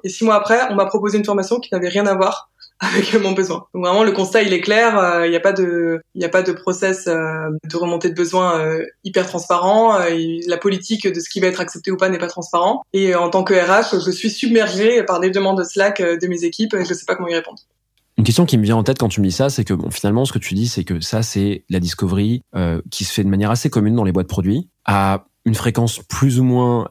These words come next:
Speaker 2: euh, importante, hein. Il y a des boîtes qui le font tous les six mois, d'autres tout, tous les jours, toutes les semaines. Toi, euh, c'est quoi ta reco, ce process-là de parler, euh, d'avoir des intros via tes fondateurs, de parler à des gens, euh, qui sont, euh, dans ta cible mais qui connaissent pas Simbel ?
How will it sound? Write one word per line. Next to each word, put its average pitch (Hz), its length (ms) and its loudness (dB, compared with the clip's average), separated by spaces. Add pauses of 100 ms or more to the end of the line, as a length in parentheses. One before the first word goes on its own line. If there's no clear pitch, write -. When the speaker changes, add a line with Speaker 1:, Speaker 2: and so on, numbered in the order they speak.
Speaker 2:
euh, 90 400 0 (300)
importante, 123 520 2
hein. 107 60 0
Il 98 40 2
y - 20 2
a 90 40 2
des 90 100 2
boîtes 101 180 0
qui - 140 -4
le 95 80 2
font 104 260 -2
tous - 140 -6
les 98 60 0
six - 180 -4
mois, 104 220 2
d'autres 98 200 -2
tout, - 140 -12 (160)
tous - 140 -4
les 95 100 2
jours, 104 220 0
toutes - 160 -10
les 90 80 -2
semaines. 110 320 -2 (160)
Toi, 147 260 2
euh, 101 60 0
c'est 107 120 -4
quoi 131 140 0
ta 113 120 0
reco, 98 340 0
ce - 120 -6
process-là 107 540 -2
de 104 80 0
parler, 104 460 0
euh, 95 60 0 (200)
d'avoir 92 160 -2
des 98 220 2
intros 113 560 0
via 98 100 0
tes 101 100 -4
fondateurs, 104 460 -2
de 104 60 -2
parler 113 260 0
à 107 60 0
des 101 100 2
gens, 107 400 0
euh, 78 60 -4
qui - 200 -10
sont, 104 280 -2
euh, 92 40 0
dans 117 140 2
ta 131 120 0
cible 120 260 -2
mais 90 80 0
qui - 100 -8
connaissent 95 240 -2
pas 104 100 -4
Simbel ? 104 440 -2